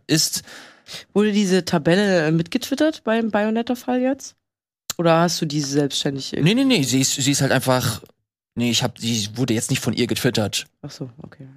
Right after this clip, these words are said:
Speaker 1: Ähm, ich hab jetzt hier zum Beispiel gesehen, Polygon hat sie auch, hatte, haben sie die hier verlinkt? Ah ja, hier, hier ist sie.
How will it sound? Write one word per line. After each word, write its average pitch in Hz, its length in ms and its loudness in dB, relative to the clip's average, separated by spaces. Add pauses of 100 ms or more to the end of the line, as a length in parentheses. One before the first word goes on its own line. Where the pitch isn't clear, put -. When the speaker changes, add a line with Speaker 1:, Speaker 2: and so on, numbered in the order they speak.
Speaker 1:
Ähm, 117 720 0
ich - 100 -6
hab 120 120 -2
jetzt 120 140 -2
hier 127 200 0
zum - 160 -2
Beispiel 120 260 -2
gesehen, 117 520 -2
Polygon 127 440 -2
hat 117 100 -2
sie - 120 -6 (120)
auch, 135 600 0 (1400)
hatte, - 220 -4
haben 123 240 -2
sie 175 120 -4
die 170 100 -2
hier 165 140 0
verlinkt? 170 360 -2
Ah 392 120 4
ja, 262 80 4
hier, 123 300 -2 (120)
hier 175 120 2
ist 117 80 0
sie. 101 200 -6